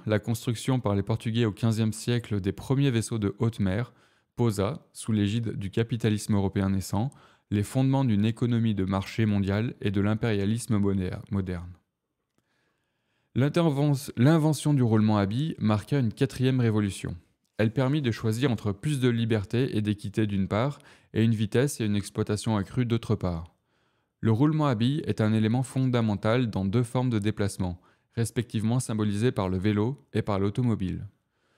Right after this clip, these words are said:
Le vélo élève la mobilité autogène de l'homme jusqu'à un nouveau degré, au-delà duquel il n'y a plus en théorie de degré possible, de progrès possible, pardon.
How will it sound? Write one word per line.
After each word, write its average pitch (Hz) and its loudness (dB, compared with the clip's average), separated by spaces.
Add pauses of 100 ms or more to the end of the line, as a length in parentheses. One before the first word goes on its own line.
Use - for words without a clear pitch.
(260)
Le 110 2
vélo 143 4
élève 127 2
la 110 4
mobilité 107 0
autogène 113 2
de 110 2
l'homme 113 0 (220)
jusqu'à 110 -2
un 101 0
nouveau 113 0
degré, 110 0 (380)
au-delà 123 2
duquel 113 0
il 110 2
n'y 107 4
a 101 2
plus 147 0
en 110 2
théorie 104 0
de 101 -2
degré 104 0
possible, 95 -4
de 113 -2
progrès 123 0
possible, 98 -8
pardon. 87 -10